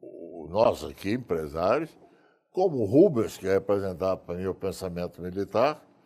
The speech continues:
e no Rio ele estava muito ligado ao Cordeiro de Faria,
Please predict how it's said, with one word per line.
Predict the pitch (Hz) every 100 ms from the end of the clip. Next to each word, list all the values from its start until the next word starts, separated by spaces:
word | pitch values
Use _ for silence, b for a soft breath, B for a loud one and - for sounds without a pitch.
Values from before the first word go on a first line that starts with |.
| b b b b b -
e | 196 185
no | 180 131
Rio | 131 202 135 113
ele | 120
estava | 131 117 110
muito | 135 156 139
ligado | 110 95 113 131 135
ao | 131 123
Cordeiro | 139 110 98 131
de | 123
Faria, | - 143 127 131 95 71